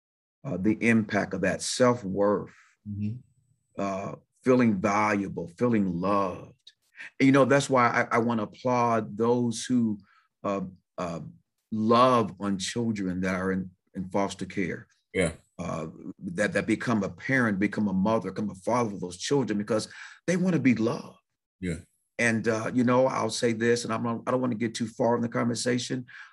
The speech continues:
Speaker 1: uh, there are those children that are, that are, have to take medications. They have other issues that go on in their lives just to function.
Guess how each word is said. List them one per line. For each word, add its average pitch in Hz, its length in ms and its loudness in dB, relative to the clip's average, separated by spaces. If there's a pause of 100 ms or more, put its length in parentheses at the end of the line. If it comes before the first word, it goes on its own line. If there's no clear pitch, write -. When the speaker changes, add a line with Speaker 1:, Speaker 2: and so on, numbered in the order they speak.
(120)
Speaker 1:
uh, 110 80 2
there 113 160 2
are 117 60 2
those 113 300 2
children 117 300 -2
that 104 80 0
are, 98 200 -2
that 101 140 0
are, 92 220 -4 (100)
have 107 160 -6
to 98 60 -10
take 107 340 0 (360)
medications. 117 880 0
They 110 80 -2
have 95 200 -4
other 107 280 -2
issues 113 260 -2
that 104 100 -4
go 107 80 -2
on 104 60 -2
in 113 100 0
their 110 100 -2
lives 110 600 -2 (360)
just 139 240 0
to 117 80 0
function. 95 800 -4